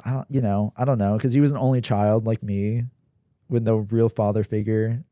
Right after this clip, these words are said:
And I kinda almost feel like, as an adult, I almost respect a lot of his, like, neuroticism now. I can almost see myself adopting that, the same kind of qualities, or at least ways of thinking. I can kind of respect it.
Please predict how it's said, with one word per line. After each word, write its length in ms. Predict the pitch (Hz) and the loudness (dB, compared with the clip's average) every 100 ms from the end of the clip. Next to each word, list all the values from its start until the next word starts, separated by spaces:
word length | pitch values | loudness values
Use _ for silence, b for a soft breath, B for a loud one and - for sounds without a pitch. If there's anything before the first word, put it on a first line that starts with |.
| - | -8
And 120 | 110 | -4
I 80 | 104 | -4
kinda 320 | - 127 120 | -2 -2 -2
almost 380 | 110 117 113 - | -2 -4 -4 -2
feel 180 | 113 113 | 0 2
like, 340 | 113 104 - b b b b b b b b - | 2 2 -4 b b b b b b b b -4
as 200 | 147 196 | -2 0
an 100 | 226 | 2
adult, 340 | 147 147 139 | 4 4 4
I 140 | 107 120 | 2 2
almost 320 | 131 131 - | 2 0 0
respect 680 | 120 - - 117 - - - _ | -2 -2 0 0 -2 -10 -20 _
a 80 | 127 | -4
lot 280 | 120 117 120 | 0 2 2
of 120 | 110 | 2
his, 240 | 123 113 | 0 0
like, 140 | 113 101 | -2 -2
neuroticism 760 | 117 107 98 110 - 117 113 | -4 -2 0 0 -2 -2 -2
now. 280 | 101 95 101 | -4 -2 0
I 80 | 107 | -2
can 140 | 120 | -2
almost 320 | 107 113 110 - | -4 -2 -4 -4
see 120 | 110 | -2
myself 460 | 107 104 101 98 | -2 -2 -6 -6
adopting 800 | - 123 98 101 113 107 104 107 - | -8 -6 -4 -4 -4 -4 -6 -10 -8
that, 200 | 110 - _ | -8 -10 _
the 60 | 117 | -10
same 220 | - 113 | -6 -8
kind 240 | - 110 | -6 -6
of 100 | 107 | -6
qualities, 680 | - 113 101 110 117 117 107 | -8 -6 -4 -2 0 0 0
or 60 | 107 | 0
at 60 | |
least 300 | 107 104 - b b b b - | -2 -4 -6 b b b b -4
ways 300 | 110 110 107 | 0 2 0
of 140 | 101 | -4
thinking. 640 | - 101 104 127 127 131 b b b - | -4 -6 -4 -4 -4 -8 b b b -10
I 60 | |
can 160 | 127 120 | -8 -6
kind 220 | - 107 | -4 -4
of 100 | 107 | -2
respect 440 | 107 - 98 95 117 | -4 -6 -10 -6 -2
it. 240 | 113 - | -2 -2